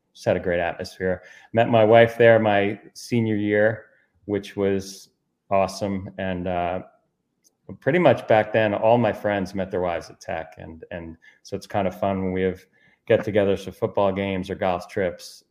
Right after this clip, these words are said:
Um, all of, you know, we all know each other. We all know each other's wives really well. And it's, uh, we have a big group that have also sent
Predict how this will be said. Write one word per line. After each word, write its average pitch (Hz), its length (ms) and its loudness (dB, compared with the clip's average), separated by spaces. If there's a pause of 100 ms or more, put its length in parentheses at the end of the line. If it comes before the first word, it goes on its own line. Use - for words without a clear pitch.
(120)
Um, 87 420 -12 (880)
all 98 240 4
of, 90 220 0
you 101 80 -2
know, 90 80 -2
we 101 120 0
all 107 120 6
know 95 220 2
each 95 160 -6
other. 92 420 -2 (400)
We 92 60 -6
all 92 60 -4
know 95 140 -2
each 92 160 -6
other's 90 240 -6
wives 90 320 -6
really 90 200 -4
well. 87 320 -4
And 87 100 -10
it's, - 260 -14
uh, 85 240 -6 (720)
we 98 100 -2
have 95 160 2
a 95 60 0
big 98 280 2
group 98 280 -2
that 98 140 2
have 95 120 0
also 92 320 0
sent 92 380 -4